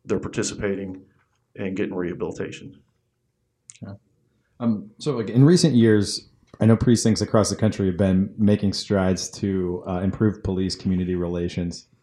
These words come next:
Speaker 2: in a number of ways in an effort to help the public see officers, like you said before, as, like, not a threat, but as more of an essential part of the community, like, a helpful part of the community. Um, the, do you feel like your role, um, as an S R O has helped improve those optics in our community?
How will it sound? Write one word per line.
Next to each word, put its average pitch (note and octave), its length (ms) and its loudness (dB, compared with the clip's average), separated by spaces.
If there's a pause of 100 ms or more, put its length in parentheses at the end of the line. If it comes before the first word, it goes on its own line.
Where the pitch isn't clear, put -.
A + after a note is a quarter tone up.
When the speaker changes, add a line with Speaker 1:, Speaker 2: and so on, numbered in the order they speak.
(380)
Speaker 2:
in G#2+ 140 2
a G2+ 40 2
number G2+ 300 2
of G2 80 0
ways F#2 320 0
in F#2+ 60 -2
an F#2 100 -2
effort F2+ 260 -6
to F#2 80 -4
help F#2 220 -6
the - 80 -6
public F2+ 340 -4
see G#2+ 220 4
officers, F#2+ 460 2
like F#2 140 -2
you G2+ 60 -2
said F#2 200 -6
before, F#2 600 -6 (360)
as, G#2 260 -6
like, G2 160 -8
not G#2 180 2
a E2+ 60 -6
threat, G#2 580 -4 (380)
but G2+ 120 -2
as F2+ 100 -2
more G2 220 4
of F2+ 60 -2
an F2+ 80 0
essential F#2+ 340 -2
part F#2 160 -4
of F2 60 -4
the F2+ 60 -2
community, F2+ 520 -2
like, E2+ 140 -6
a E2+ 80 -8
helpful F2+ 380 -8
part F2+ 200 -10
of F2 60 -8
the E2+ 60 -10
community. F2+ 500 -4 (500)
Um, F2+ 340 -2
the, G#2 120 2 (300)
do G#2 120 2
you A2+ 100 8
feel A2 220 2
like G2 180 0
your G#2 160 2
role, F#2+ 600 0 (320)
um, F#2 540 -6 (120)
as F2+ 180 -4
an F2+ 120 -4
S F2 180 -6
R F2+ 240 -2
O F2+ 100 0
has E2+ 160 -4
helped - 380 -8
improve F#2 420 -4
those F#2 220 -2
optics E2+ 400 -6
in F2 80 -2
our E2 140 -2
community? E2+ 460 -10